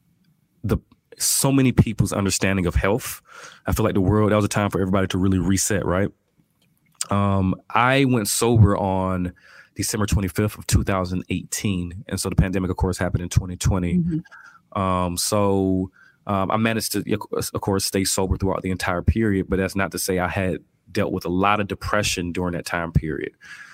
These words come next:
Speaker 1: Um, 'cause I was a trainer, I didn't know if the gyms were gonna open back up. And so a lot of times, um,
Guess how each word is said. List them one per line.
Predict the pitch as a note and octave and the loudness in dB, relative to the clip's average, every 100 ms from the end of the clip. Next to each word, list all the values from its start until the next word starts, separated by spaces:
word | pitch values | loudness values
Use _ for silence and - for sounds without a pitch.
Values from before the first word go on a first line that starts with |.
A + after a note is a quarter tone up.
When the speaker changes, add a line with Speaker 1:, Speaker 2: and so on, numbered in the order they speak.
| - - | -16 -2
Speaker 1:
Um, | F#2 F2 E2+ E2+ | 0 0 0 -2
'cause | F2+ | 0
I | F#2 | 0
was | F2 | -2
a | |
trainer, | - A#2+ A2 F#2+ | -2 0 0 2
I | F#2 | 0
didn't | F#2+ | 0
know | F#2 F#2 | 0 0
if | F2 | -2
the | E2+ | -4
gyms | E2 A2+ A2+ G2+ | 0 2 2 2
were | |
gonna | F#2 F2+ | 0 0
open | E2+ F2+ | 2 2
back | F2 - | 0 -4
up. | F2 E2+ E2 - | -4 -4 -6 -6
And | F2+ F2 | -6 -4
so | - F#2+ F2+ F2 - | -4 -2 -2 -2 -2
a | |
lot | F#2 G2+ A2 | 0 0 0
of | |
times, | G#2 G2+ F#2+ F#2 - - - - - - - _ | 0 -2 0 -2 -6 -14 -20 -20 -20 -20 -20 _
um, | G2 F#2 F2+ F2+ F2 | 0 2 2 0 -4